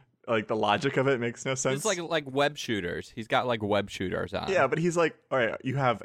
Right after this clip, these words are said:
Speaker 1: eight darts of each, one of armor piercing and one of poison, but you don't know which one is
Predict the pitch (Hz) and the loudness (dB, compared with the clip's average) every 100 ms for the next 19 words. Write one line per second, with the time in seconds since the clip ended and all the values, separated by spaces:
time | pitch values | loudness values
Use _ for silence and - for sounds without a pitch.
0 | - 135 - 123 104 101 - 110 104 104 | -2 -2 -2 -2 0 -2 -6 -4 -4 -4
1 | - 120 117 123 131 - 110 127 139 170 | -6 -4 -2 0 0 0 0 0 -2 -2
2 | 170 - 170 127 117 110 - 123 117 107 | -4 -4 -4 0 0 0 0 2 2 0
3 | 95 104 - _ _ 117 110 - 123 135 | -6 -8 -14 _ _ 2 2 4 2 4
4 | 135 123 120 - 120 104 | 4 4 2 0 -2 -4